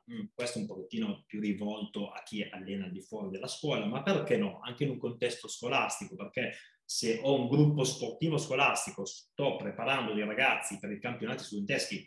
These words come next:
di badminton, in questo caso, ecco, l'allenamento dovrebbe essere in un certo modo.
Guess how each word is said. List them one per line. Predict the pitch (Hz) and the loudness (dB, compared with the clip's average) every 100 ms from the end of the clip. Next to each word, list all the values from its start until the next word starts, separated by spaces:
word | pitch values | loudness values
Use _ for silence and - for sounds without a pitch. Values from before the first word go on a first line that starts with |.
| _ _ | _ _
di | 110 107 | -2 -2
badminton, | 95 90 101 127 147 196 196 - - - | 0 -2 -2 -2 4 4 4 0 -12 -4
in | 123 | -2
questo | 123 - 185 | -2 0 2
caso, | 190 - 104 113 131 - | 2 0 -2 -2 -2 -4
ecco, | 110 - - _ | -8 -8 -12 _
l'allenamento | - 120 127 370 175 104 104 - 147 147 - _ | -2 2 2 4 2 2 -4 2 2 2 -6 _
dovrebbe | - 135 131 131 - | 2 6 6 6 2
essere | - 117 127 - | -2 0 0 2
in | 143 | 0
un | 123 107 | 2 0
certo | - - 95 | -2 -4 -4
modo. | 127 107 95 92 | -2 0 -2 -6